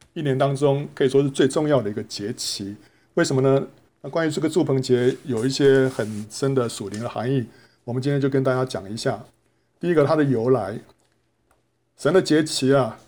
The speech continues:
在犹太圣历里面，正月十四号就是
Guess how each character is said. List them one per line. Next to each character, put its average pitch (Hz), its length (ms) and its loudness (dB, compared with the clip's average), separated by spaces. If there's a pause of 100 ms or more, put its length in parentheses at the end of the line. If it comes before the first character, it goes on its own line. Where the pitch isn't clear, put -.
(420)
在 151 480 2 (360)
犹 139 120 -2
太 175 140 0
圣 165 200 0
历 151 140 2
里 113 100 0
面， 127 440 -2
正 165 240 -4
月 151 100 6
十 127 160 -4
四 151 220 0
号 135 280 0 (240)
就 135 120 -6
是 135 100 -6